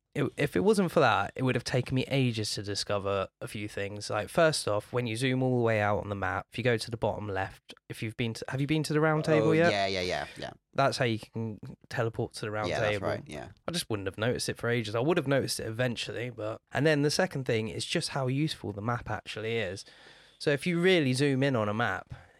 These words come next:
Speaker 1: you can see, like, you can kinda make out caves. There's, like, usually a little
Speaker 2: Yeah, that's
Speaker 1: black
Speaker 2: right.
Speaker 1: hole
Speaker 2: Yeah.
Speaker 1: out, you go there, there's a cave. Um, there's, like, these circular things that look like plates.
Speaker 2: Oh,
Speaker 1: If
Speaker 2: yeah,
Speaker 1: you
Speaker 2: I found a couple of those. They, like,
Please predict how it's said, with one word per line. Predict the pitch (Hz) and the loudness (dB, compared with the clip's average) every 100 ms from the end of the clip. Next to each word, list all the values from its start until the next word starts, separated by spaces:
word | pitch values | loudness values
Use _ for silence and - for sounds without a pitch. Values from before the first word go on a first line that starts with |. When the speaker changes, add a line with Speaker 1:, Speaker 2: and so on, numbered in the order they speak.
| - | -16
Speaker 1:
you | 151 127 120 | -4 -2 -2
can | - 117 | -2 -4
see, | - 123 110 101 98 - | -2 0 0 -2 -6 -8
like, | - 104 101 - - _ - | -2 -2 -2 -10 -20 _ -10
you | |
can | - - | -8 -4
kinda | - 120 | 0 0
make | 120 113 - | 2 0 -2
out | - | -6
caves. | - 123 147 143 - | -2 0 2 0 -6
There's, | - 117 | -6 -2
like, | 113 110 | 0 0
usually | 113 117 113 113 | -2 -2 0 0
a | |
little | 110 95 | 0 0
Speaker 2:
Yeah, | 107 104 | 0 -2
that's | 104 95 | -6 0
Speaker 1:
black | 120 113 | 0 0
Speaker 2:
right. | - | 0
Speaker 1:
hole | 127 123 120 - | 2 2 -2 -6
Speaker 2:
Yeah. | 92 87 120 | -4 0 0
Speaker 1:
out, | - - | -4 -10
you | 117 | -10
go | 110 110 | -2 0
there, | 113 110 | 2 2
there's | 110 107 | 0 -2
a | |
cave. | - 120 117 117 113 - - - - - | -2 0 2 0 -2 -8 -20 -20 -14 -4
Um, | 104 104 - - | -2 -2 -6 -8
there's, | 110 113 | -4 -2
like, | 117 113 | 0 0
these | 123 113 - | -2 -2 -4
circular | - - 139 - - 107 107 - - _ _ _ | -2 2 2 0 -2 0 0 -2 -10 _ _ _
things | 101 101 101 | -8 -6 -4
that | 101 | 0
look | 107 | 0
like | 101 95 - - | 0 -2 -8 -8
plates. | - 117 98 - - - - - - - | -2 -2 -2 -8 -14 -16 -20 -20 -14 -2
Speaker 2:
Oh, | 190 | 2
Speaker 1:
If | 151 | 4
Speaker 2:
yeah, | 147 | 4
Speaker 1:
you | |
Speaker 2:
I | 127 | 4
found | 175 160 | 0 0
a | |
couple | - 110 | -2 -2
of | 98 | 0
those. | 92 | 0
They, | 101 | 2
like, | 110 107 | 2 0